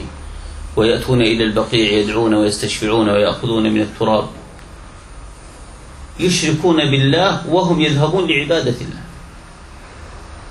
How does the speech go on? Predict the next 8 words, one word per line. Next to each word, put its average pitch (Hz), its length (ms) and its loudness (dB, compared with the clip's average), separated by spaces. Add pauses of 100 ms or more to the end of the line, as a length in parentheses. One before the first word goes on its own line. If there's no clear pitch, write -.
(600)
فيذهبون 156 600 4
بالشرك 196 520 2
ويرجعون 147 600 4
بالشرك، 127 480 0
وأموالهم 156 600 4
هذه 160 340 2
هباء 156 260 2
منثورا 170 600 2